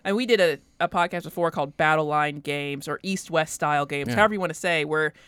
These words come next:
Speaker 1: kind of you have a m-, center line of some sort in a two-player game, and you're kind of battling across that center line. I just don't, it's fine. So Shot and Totten, you're just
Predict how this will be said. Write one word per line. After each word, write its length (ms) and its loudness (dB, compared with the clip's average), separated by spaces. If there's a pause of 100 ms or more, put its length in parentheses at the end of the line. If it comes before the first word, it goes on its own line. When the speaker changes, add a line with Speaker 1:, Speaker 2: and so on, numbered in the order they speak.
(400)
Speaker 1:
kind 280 -2
of 80 0
you 100 -2
have 180 4
a 100 6
m-, 260 -8
center 480 -4
line 340 0
of 160 -2
some 200 -4
sort 420 -4 (180)
in 100 -6
a 80 -8
two-player 520 -2
game, 460 -2
and 180 -8
you're 280 -2 (100)
kind 260 -4
of 180 -8
battling 480 2
across 400 -4
that 200 -10
center 280 -8
line. 320 -8 (460)
I 100 -2
just 360 -8
don't, 520 -2 (520)
it's 260 -4
fine. 480 -2
So 120 0
Shot 260 -2
and 80 -10
Totten, 420 -2 (260)
you're 140 -4
just 240 -8